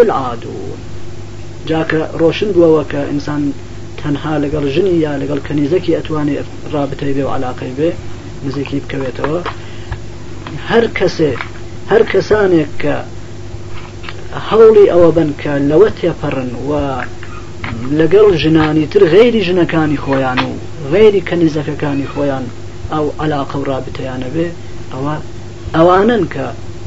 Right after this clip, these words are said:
دەست درێژی کەرن و لە مەرزی بەندگی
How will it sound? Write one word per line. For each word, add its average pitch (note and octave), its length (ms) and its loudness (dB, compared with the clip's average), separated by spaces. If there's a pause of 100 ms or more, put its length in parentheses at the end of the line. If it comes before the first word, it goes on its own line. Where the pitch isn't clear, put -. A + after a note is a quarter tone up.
(360)
دەست D3 280 0
درێژی C#3 380 0 (100)
کەرن D3+ 360 -2
و C3 40 -2 (520)
لە F#3+ 140 -4 (1040)
مەرزی D3+ 440 2 (100)
بەندگی C#3 500 2